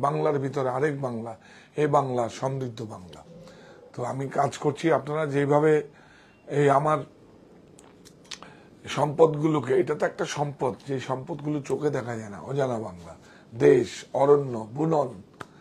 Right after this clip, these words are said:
তো এইগুলো তো একটা সম্পদ। তো আমরা এখন আছি আটটার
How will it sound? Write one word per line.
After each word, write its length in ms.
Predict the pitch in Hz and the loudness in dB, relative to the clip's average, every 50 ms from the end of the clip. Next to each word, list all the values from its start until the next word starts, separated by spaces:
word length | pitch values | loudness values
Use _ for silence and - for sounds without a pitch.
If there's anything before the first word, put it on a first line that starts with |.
| - - - - - - - | -20 -20 -20 -20 -20 -8 0
তো 60 | - 151 165 | 2 4 4
এইগুলো 240 | 190 190 190 208 220 220 175 | 4 2 0 -2 -2 -2 -2
তো 40 | 226 202 | -2 -2
একটা 140 | - 196 165 - - | -2 -4 -4 -4 -2
সম্পদ। 360 | 160 156 139 123 - 107 90 - - - - - - - - - - | -4 -4 -4 -6 -10 -12 -14 -14 -18 -20 -20 -20 -20 -20 -20 -16 -8
তো 60 | - 127 127 | -4 -2 -2
আমরা 180 | 135 147 156 165 165 | 0 4 8 8 8
এখন 160 | 165 160 175 180 170 156 | 8 6 2 0 0 0
আছি 180 | 143 - - 180 196 - - - - _ - - - - - - - - - 143 | 0 2 2 2 2 2 -2 -14 -20 _ -20 -20 -20 -20 -20 -20 -18 -8 -6 -4
আটটার 300 | 143 - - - 175 160 | -4 -2 2 2 4 4